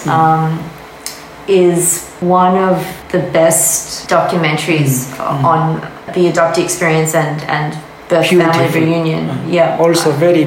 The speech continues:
Speaker 1: beautiful film
Speaker 2: Mm,
Speaker 1: for
Speaker 2: mm.
Speaker 1: me. I didn't expect those, but I'm not, uh, at all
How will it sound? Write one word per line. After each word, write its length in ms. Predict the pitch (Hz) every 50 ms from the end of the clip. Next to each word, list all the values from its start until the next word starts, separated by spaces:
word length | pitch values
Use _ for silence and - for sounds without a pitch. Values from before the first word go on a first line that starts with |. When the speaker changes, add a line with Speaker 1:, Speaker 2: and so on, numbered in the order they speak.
| 135 -
Speaker 1:
beautiful 500 | 151 147 139 - 143 135 - - - 131 127 - - -
film 120 | 147 - 226 233
Speaker 2:
Mm, 360 | 226 226 214 196 180 165 156 147 156 147 - -
Speaker 1:
for 120 | - -
Speaker 2:
mm. 100 | 175 127
Speaker 1:
me. 80 | 131 127 - - - - - -
I 160 | - - 165 185 190 - - 202
didn't 240 | 202 196 196 156 143 135
expect 420 | - - - - 156 151 151 -
those, 220 | - 131 135 135 135 - - -
but 120 | 120 - - - - 135
I'm 120 | 170 214 226 233
not, 100 | 233 233
uh, 680 | 226 - - 165 165 165 160 160 - - - - - 165
at 60 | 160 175
all 140 | 190 190 160